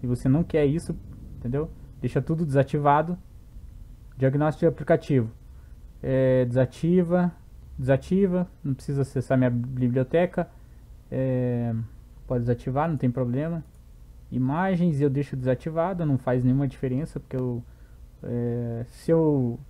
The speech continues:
se você usar o Paint, por exemplo, você vai abrir uma foto, ele vai abrir, ele vai procurar, não vai precisar você permitir aqui, tá? Vídeos pode desativar. Sistemas de arquivos,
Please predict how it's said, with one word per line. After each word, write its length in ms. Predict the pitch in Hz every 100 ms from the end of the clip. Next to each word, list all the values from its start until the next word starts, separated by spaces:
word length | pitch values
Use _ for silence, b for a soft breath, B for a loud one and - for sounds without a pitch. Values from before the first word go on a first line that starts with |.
| -
se 100 | -
você 240 | 151 147 180
usar 240 | 180 170
o 100 | 165
Paint, 380 | 156 151 135 -
por 120 | -
exemplo, 320 | 123 120 117 -
você 80 |
vai 160 | 139 147
abrir 160 | 143 156
uma 120 | 156
foto, 300 | - 147 151
ele 160 | 226
vai 320 | 226 190 240 214
abrir, 300 | 127 131 175
ele 100 | 139
vai 160 | 139
procurar, 420 | 147 143 165 131
não 100 | 117
vai 120 | 156 185
precisar 300 | - 139 131
você 380 | 127 135 120 b b b b - -
permitir 600 | 139 139 127 - 127 117
aqui, 180 | - 107
tá? 240 | - 147 - - - - - - - - 123
Vídeos 440 | 131 151 135 131
pode 300 | - 120 120
desativar. 640 | 117 120 - 139 143 143 143 - - - - - -
Sistemas 600 | - 160 - 190 196 170
de 100 | 190
arquivos, 720 | 180 - 185 135 113 -